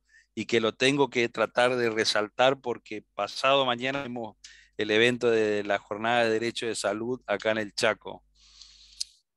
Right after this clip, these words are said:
La salud en la Argentina es federal. El derecho de la salud es una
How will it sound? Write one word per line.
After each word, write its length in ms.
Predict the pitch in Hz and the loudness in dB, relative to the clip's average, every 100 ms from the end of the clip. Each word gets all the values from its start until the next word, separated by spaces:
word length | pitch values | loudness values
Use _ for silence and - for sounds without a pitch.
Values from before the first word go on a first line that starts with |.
| _ - | _ -4
La 260 | 127 143 | 4 4
salud 420 | 139 143 135 220 262 _ | 6 2 2 -4 -8 _
en 160 | 139 135 | -2 2
la 60 | |
Argentina 1000 | 131 123 127 120 113 190 226 185 120 98 _ _ _ | 2 2 -2 -4 -6 -4 0 0 0 -6 _ _ _
es 240 | 147 135 - | -2 0 -4
federal. 840 | - 135 120 117 120 110 98 98 _ _ _ _ _ _ _ _ _ _ _ _ | -2 -2 0 0 2 0 -4 -18 _ _ _ _ _ _ _ _ _ _ _ _
El 500 | 131 131 131 131 127 | -4 0 0 0 -2
derecho 580 | 123 131 226 262 - 143 | -2 0 0 -2 -6 -4
de 100 | 131 | -2
la 120 | 127 | -2
salud 480 | 113 113 113 165 226 _ _ _ _ _ _ | -4 -6 -4 -6 -8 _ _ _ _ _ _
es 400 | 156 151 - - | 2 2 -4 -8
una 500 | - 147 143 143 135 | -8 -4 -2 0 0